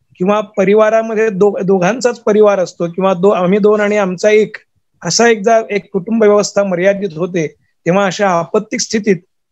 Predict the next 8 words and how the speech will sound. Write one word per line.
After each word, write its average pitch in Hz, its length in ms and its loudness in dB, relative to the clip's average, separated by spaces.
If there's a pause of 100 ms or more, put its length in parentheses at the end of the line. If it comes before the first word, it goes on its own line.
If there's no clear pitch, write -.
कोणीही 202 360 2
कुणाकरता 208 640 -2
धावून 170 340 0
येत 214 300 0
नाही 170 140 -4 (400)
याची 180 240 -4
जाणीव 175 440 -2
येते 170 400 -2